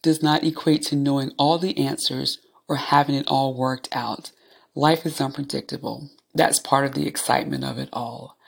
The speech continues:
I hope this post inspires you to clear out the bleak thoughts and images floating around your mind. Step up your thought game and see yourself in a positive way.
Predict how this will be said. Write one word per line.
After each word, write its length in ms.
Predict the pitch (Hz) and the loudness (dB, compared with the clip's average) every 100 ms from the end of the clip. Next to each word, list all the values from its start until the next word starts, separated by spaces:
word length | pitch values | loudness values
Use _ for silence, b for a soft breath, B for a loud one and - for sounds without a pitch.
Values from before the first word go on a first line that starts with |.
| B B B - | B B B 6
I 120 | 170 | 6
hope 280 | 175 202 202 | 6 2 0
this 200 | 190 - | -2 0
post 320 | - 160 160 | 2 4 4
inspires 720 | 147 - - 131 135 143 - | 0 0 -4 -2 0 0 2
you 240 | 147 143 143 B B B - | 2 0 -2 B B B -2
to 120 | - | 0
clear 380 | 160 - 185 180 | 0 2 4 4
out 220 | - 147 - | 2 0 0
the 100 | 139 | -4
bleak 460 | - 160 202 - | 0 0 -2 -2
thoughts 460 | 160 147 - - - | 0 0 -2 -6 -6
and 140 | - 143 | -4 0
images 640 | 151 165 165 165 156 - - - | 2 2 2 2 2 0 -10 -10
floating 340 | - 143 139 139 | -4 -2 -2 -4
around 440 | 143 127 131 127 123 | -6 -4 -4 -4 -4
your 120 | 123 | -4
mind. 500 | 123 120 113 127 127 _ _ _ _ _ _ _ - | -4 -4 -6 -10 -14 _ _ _ _ _ _ _ -10
Step 440 | - - 180 196 - | -2 2 4 4 2
up 140 | 190 | 0
your 120 | 160 | 0
thought 360 | 156 - 147 - | 0 0 -2 -4
game 380 | - 151 151 - B B B B - | -8 -6 -8 -12 B B B B -2
and 100 | 143 | 0
see 200 | - 185 | 2 4
yourself 460 | 170 160 151 147 | 4 2 0 0
in 120 | 147 139 | -2 -4
a 40 | |
positive 640 | - 131 131 143 127 135 | -6 -6 -6 -6 -10 -8
way. 380 | 131 127 151 | -8 -8 -10